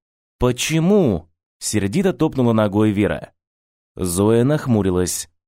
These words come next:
«Великолепно знаешь, что брат может снова заболеть. Если у тебя будет инфекция, Игорь умрет». Девочка замолчала и ушла к себе.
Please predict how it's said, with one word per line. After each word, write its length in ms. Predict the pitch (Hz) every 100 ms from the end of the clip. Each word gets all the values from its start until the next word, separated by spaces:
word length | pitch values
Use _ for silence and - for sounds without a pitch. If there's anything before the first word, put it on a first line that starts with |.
| _ _ -
«Великолепно 800 | 101 131 156 165 160 156 147 123
знаешь, 540 | 156 214 110 - -
что 320 | - - - 147
брат 300 | 131 185 160
может 260 | 151 135
снова 380 | - 131 147 170
заболеть. 680 | 131 143 147 131 113 - - _ _ -
Если 440 | 104 123 165 156
у 80 | 147
тебя 260 | 139 139 139
будет 240 | 135 139
инфекция, 840 | 147 151 233 240 - 113 90 78 - -
Игорь 320 | 190 151 135 -
умрет». 580 | 160 165 156 - - - _ _ _ _ -
Девочка 540 | 98 123 175 165 -
замолчала 880 | 104 104 95 90 147 160 143 131 107
и 120 | 87
ушла 400 | 139 143 - 101 95
к 60 |
себе. 440 | - 104 95 82